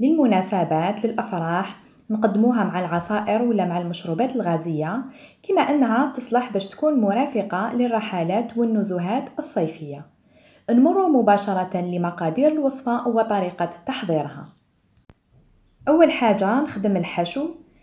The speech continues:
جبت هنا مقلة نحط فيها حوالي زوج مغارف كبار ديال الزيت.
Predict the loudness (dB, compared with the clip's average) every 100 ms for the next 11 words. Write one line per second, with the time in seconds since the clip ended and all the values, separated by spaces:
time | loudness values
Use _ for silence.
0 | _ -4 -2 0 2 2 2 -2 -2 -2
1 | -2 -6 -12 -8 -6 -6 -6 -2 -2 -2
2 | -2 0 2 2 0 -2 -2 -2 -2 -4
3 | -4 0 0 2 2 2 -2 -4 -2 -2
4 | -4